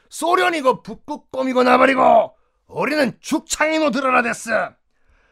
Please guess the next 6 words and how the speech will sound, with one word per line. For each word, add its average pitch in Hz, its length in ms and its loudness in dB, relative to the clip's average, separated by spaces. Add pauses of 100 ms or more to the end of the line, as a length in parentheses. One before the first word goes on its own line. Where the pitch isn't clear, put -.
(460)
아이고, 147 1080 -2
나 117 120 -12
진짜, 127 720 -8 (480)
덴노를 196 640 -2
위해서 160 220 -8
마지막 139 420 -8